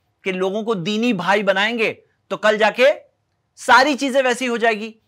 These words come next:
विरासत में भी आकर के लोग शेयर मांगेंगे, उनकी बहन से शादी नहीं हो सकती, बेटी से शादी नहीं हो सकती, ऐसे बहुत सारे मसाइल होते हैं। तो विजडम है इसके अंदर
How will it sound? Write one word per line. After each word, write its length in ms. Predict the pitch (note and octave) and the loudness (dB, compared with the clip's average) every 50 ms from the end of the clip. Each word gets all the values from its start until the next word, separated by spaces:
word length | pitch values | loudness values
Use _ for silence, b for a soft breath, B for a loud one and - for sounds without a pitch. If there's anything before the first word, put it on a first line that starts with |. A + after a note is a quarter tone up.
| b b b b b | b b b b b
विरासत 560 | C#3+ F3+ G3+ G#3+ A#3 B3 C4+ B3+ - D#4 D4+ C#4+ | 0 0 4 6 8 6 6 6 4 2 2 2
में 100 | D#4+ D#4+ | 2 0
भी 80 | D#4 D#4+ | 4 6
आकर 300 | D4+ D4 C#4+ C#4+ C#4+ B3+ | 6 6 6 4 0 2
के 80 | C4+ C#4 | 2 4
लोग 180 | C4+ C4+ - | 4 4 2
शेयर 260 | - - C4 B3+ A#3 | 4 2 2 4 4
मांगेंगे, 440 | A3+ A3+ G#3+ G#3 G3+ F#3+ F#3+ G3+ G3 _ _ _ _ _ _ - B3+ | 4 0 0 0 -4 -6 -8 -10 -12 _ _ _ _ _ _ 0 2
उनकी 260 | C4+ C#4+ A#3+ C#4+ C#4+ | 2 2 2 0 0
बहन 360 | A3 - - A#3+ B3+ D4 D4+ | 0 0 0 2 2 2 2
से 100 | B3+ D4 | 0 0
शादी 260 | A3 C#4 C4+ A3 B3+ | 0 0 0 0 -2
नहीं 100 | A#3 C4 | -4 -4
हो 60 | B3+ A#3 | -4 -4
सकती, 260 | - A#3 - C4+ A#3 | -6 -4 -4 -2 0
बेटी 280 | G3+ B3 A3 C4 C4 | 0 0 -2 -2 -6
से 100 | A3+ C4 | -8 -8
शादी 260 | A3 B3 A#3+ G#3 A#3 A#3 | -2 -2 -2 -2 -2 -6
नहीं 100 | A#3+ A#3+ | -6 -6
हो 40 | |
सकती, 220 | G#3+ A#3+ A3 A#3+ B3+ | -6 -8 -4 0 0
ऐसे 180 | B3+ A3 A#3+ | 0 0 0
बहुत 220 | A3+ B3 C#4 C#4 C#4 | 0 0 0 2 2
सारे 160 | C#4+ D4 D4 | 0 0 0
मसाइल 340 | C#4 B3 - C#4 D4+ D4 B3+ | -2 -2 0 0 0 2 0
होते 160 | F#3+ - F3 | -4 -6 -8
हैं। 100 | G#3 - _ b b b b b b b | -12 -14 _ b b b b b b b
तो 100 | C#4 C#4 | -2 -2
विजडम 520 | A#3+ E3 C#3 E3+ G3 E3+ E3 F3+ B3 A#3 F#3 | -2 -2 -6 -6 -8 -8 -4 -4 -4 -4 -2
है 140 | D3+ C#3 C3 | -4 -6 -8
इसके 180 | B2+ - C3+ | -10 -14 -16
अंदर 240 | A#2+ A2+ A2+ A2+ | -16 -14 -14 -16